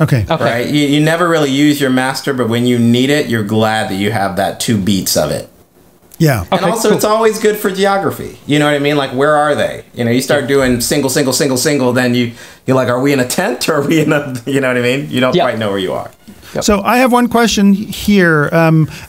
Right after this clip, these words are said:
Speaker 1: I, let me first say that I also think this is possibly enough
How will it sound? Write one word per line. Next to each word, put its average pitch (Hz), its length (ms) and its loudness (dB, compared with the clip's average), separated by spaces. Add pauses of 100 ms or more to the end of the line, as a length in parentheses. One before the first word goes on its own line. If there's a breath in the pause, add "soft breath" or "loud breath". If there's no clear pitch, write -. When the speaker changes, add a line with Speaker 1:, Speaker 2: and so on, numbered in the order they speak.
(100)
Speaker 1:
I, 214 280 2 (540)
let 208 140 4
me 220 80 6
first 220 200 2
say 202 200 4
that 160 240 2
I 185 120 2
also 208 360 2
think 208 260 0
this 180 180 2
is 190 120 0
possibly 175 480 2
enough 151 400 2